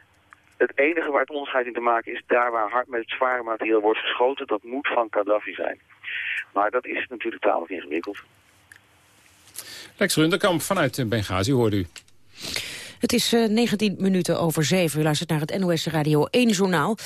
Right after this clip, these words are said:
Speaker 3: Ehm, het C D A heeft sinds dit weekend een nieuwe partijvoorzitter. Het is de Utrechtse predikante Rut Peetoom.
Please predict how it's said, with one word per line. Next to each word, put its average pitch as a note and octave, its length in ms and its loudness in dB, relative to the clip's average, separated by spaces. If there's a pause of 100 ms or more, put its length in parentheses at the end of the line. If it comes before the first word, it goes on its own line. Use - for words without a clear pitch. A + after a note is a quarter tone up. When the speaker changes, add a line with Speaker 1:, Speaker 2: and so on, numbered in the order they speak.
(380)
Speaker 3:
Ehm, B3 220 2
het - 120 0
C E4 140 2
D A#3+ 80 4
A C#4 100 2
heeft C4+ 220 2
sinds B3+ 220 -2
dit C4+ 180 2
weekend B3 440 0
een G#3 100 2
nieuwe A#3+ 200 4
partijvoorzitter. G3 1160 0
Het - 100 -8
is G#3 140 0
de - 140 0
Utrechtse G#3 420 0
predikante F3+ 640 0
Rut D#3+ 360 0 (120)
Peetoom. - 600 2